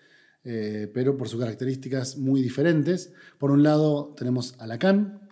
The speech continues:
¿sí? A Jacques Lacan, y por otro lado a Heinrich Racker, ¿sí? Lo, lo que es interesante de esto, y ahora se los voy a contar en un momento cuando vayamos avanzando,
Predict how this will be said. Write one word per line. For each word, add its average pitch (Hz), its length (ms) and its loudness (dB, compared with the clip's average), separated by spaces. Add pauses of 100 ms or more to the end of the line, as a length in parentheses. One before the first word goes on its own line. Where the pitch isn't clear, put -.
(200)
¿sí? 180 260 -4
A 113 80 -12
Jacques 117 220 -6
Lacan, 190 380 0 (360)
y 147 80 0
por 147 140 4
otro 165 160 2
lado 170 400 4
a 135 100 -2
Heinrich 147 400 2
Racker, 110 440 -8 (240)
¿sí? 156 320 -6 (420)
Lo, 139 680 2
lo 151 120 2
que 185 80 -2
es 190 80 0
interesante 190 460 2
de 202 60 6
esto, 196 160 -2
y 180 40 4
ahora 156 120 2
se 147 80 -2
los 135 80 2
voy 151 100 4
a 147 60 2
contar 143 260 2
en 147 100 4
un 143 60 4
momento 147 320 2
cuando 123 200 -2
vayamos 127 440 -4
avanzando, 131 880 -2